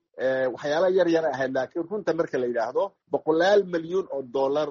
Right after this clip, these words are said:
waxa dhabarka u ritay waa waalidka iyo dadka akhyaarta ahee kale ee kaalmaynayay, eh, dadka dhibaatada hayso. Marka culaysku dadkaas ayuu ku dhacay. Eh, dhibaatada lama,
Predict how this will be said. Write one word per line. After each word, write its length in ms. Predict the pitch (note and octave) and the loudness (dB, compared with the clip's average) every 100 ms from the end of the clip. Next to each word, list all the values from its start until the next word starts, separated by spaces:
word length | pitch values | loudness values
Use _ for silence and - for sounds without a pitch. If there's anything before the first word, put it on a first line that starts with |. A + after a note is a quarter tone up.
| - | -6
waxa 280 | C#3 E3+ D#3 | -6 -6 -8
dhabarka 400 | - G3 F3 - | -6 -2 -2 -2
u 100 | E3 | -6
ritay 400 | D#3+ A#2+ - E3 G3+ _ _ | -6 -4 0 0 0 _ _
waa 280 | B2 C#3 C#3 | 2 4 4
waalidka 680 | C#3+ D#3+ F#3+ F#3 F3 - G3 G3 _ - | 4 4 4 2 -2 -2 -2 -2 _ -8
iyo 160 | C#3+ | -6
dadka 280 | C3+ F3 E3+ C#3 | -4 -4 -4 -6
akhyaarta 480 | C#3+ C#3+ D#3 - | -4 -4 -4 -6
ahee 240 | C3+ C#3 B2+ | -6 -4 -6
kale 260 | - D3+ | -4 -4
ee 140 | D3 C3+ | -4 -6
kaalmaynayay, 720 | - C3+ C3 D#3 E3 B2+ A#2 C#3 F#3+ _ _ | -4 -4 -2 -2 -2 0 -2 -2 -6 _ _
eh, 280 | A#2+ B2+ B2+ | -4 -2 -2
dadka 280 | B2 D#3+ - | -2 -4 -4
dhibaatada 440 | C3+ B2+ B2 C#3+ B2 | -4 -2 0 -2 -2
hayso. 260 | A#2 - D3 | -4 -4 -4
Marka 300 | C#3+ - A#2+ G#2+ - _ | -4 -6 -6 -6 -12 _
culaysku 460 | C3 E3 D#3 - B2 | 2 4 4 0 -4
dadkaas 400 | D3+ - C3 - | -4 -4 -6 -6
ayuu 220 | B2 A#2+ | -6 -6
ku 120 | - E3 | -4 -2
dhacay. 240 | D#3+ F#3+ G#3 _ - | 0 0 0 _ 2
Eh, 320 | C#3 C#3+ C#3+ | 6 6 4
dhibaatada 540 | - E3 D#3+ - G#3 F#3 | 2 0 0 2 4 4
lama, 300 | F3+ F3+ | 4 2